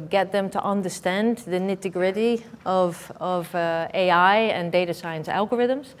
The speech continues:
um, trying to also explain to them what can be understood and what cannot,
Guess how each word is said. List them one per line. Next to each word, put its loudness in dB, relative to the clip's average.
um, 4
trying 6
to 6
also 6
explain 2
to -4
them 0
what 2
can 2
be 2
understood 0
and 0
what 2
cannot, -4